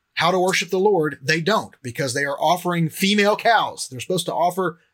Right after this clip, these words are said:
male cows, right? But they don't. They're, they're offering these females 'cause they don't know what they're doing. Uh, <clears throat> And they offer, uh, a burnt offering to the Lord. And the Levites, so there's Levites living in this area. Beth Shemesh, Beth Shemesh is one of the Levites' town.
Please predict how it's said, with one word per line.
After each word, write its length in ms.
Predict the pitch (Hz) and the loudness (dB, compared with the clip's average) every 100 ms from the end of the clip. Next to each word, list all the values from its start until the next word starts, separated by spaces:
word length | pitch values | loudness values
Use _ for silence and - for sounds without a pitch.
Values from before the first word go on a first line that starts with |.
| _ | _
male 500 | - 151 196 139 104 - | -4 0 2 2 -4 -6
cows, 380 | 127 78 - - | -6 -4 -8 -6
right? 240 | 123 170 - _ _ _ | -4 -6 -10 _ _ _
But 140 | 117 113 | -10 -6
they 120 | 143 | -4
don't. 300 | 139 131 90 _ _ _ - - _ | -2 -4 -6 _ _ _ -20 -20 _
They're, 280 | 104 107 - | -8 -8 -6
they're 140 | 120 | -4
offering 260 | 135 156 143 | -4 -4 -4
these 140 | 120 | -4
females 320 | 156 127 113 | -6 -6 -8
'cause 120 | - 113 | -8 -8
they 80 | |
don't 120 | 117 123 | -10 -10
know 80 | |
what 80 | 120 | -12
they're 100 | 110 | -10
doing. 240 | 104 85 85 _ _ _ _ _ _ _ _ _ - - - _ _ - | -10 -10 -14 _ _ _ _ _ _ _ _ _ -10 -10 -20 _ _ -6
Uh, 320 | 127 127 127 - | -4 -4 -4 -2
<clears throat> 360 | - 349 196 - _ _ _ _ _ _ _ _ _ - - _ _ _ _ _ _ _ _ _ | 0 0 0 -6 _ _ _ _ _ _ _ _ _ -20 -20 _ _ _ _ _ _ _ _ _
And 80 | 143 | -2
they 60 | |
offer, 500 | 147 180 180 180 175 | 2 2 2 0 -2
uh, 180 | 156 143 | -2 -4
a 40 | 139 | -2
burnt 200 | 165 175 | -2 0
offering 340 | 160 160 156 | -2 -2 -4
to 100 | 156 | -4
the 80 | 139 | -4
Lord. 280 | 139 123 101 | -4 -4 -6
And 100 | 143 | -6
the 60 | 135 | 0
Levites, 560 | 175 277 160 131 - | 2 2 2 0 -2
so 160 | - 143 | -4 -6
there's 200 | 131 117 | -4 -2
Levites 440 | 208 175 147 - | 0 0 -2 -6
living 200 | 147 143 | -6 -8
in 40 | 139 | -6
this 140 | 117 | -6
area. 220 | 120 139 | -4 -4
Beth 160 | 135 143 | -4 -4
Shemesh, 380 | - 147 - - | -4 -6 -8 -6
Beth 220 | 151 165 | -4 -2
Shemesh 340 | - 156 143 139 | -2 -2 -2 -4
is 100 | 127 | -6
one 100 | 143 | -6
of 60 | |
the 60 | 139 | -6
Levites' 420 | 143 123 123 - | -4 -4 -6 -8
town. 340 | 117 104 151 | -8 -8 -8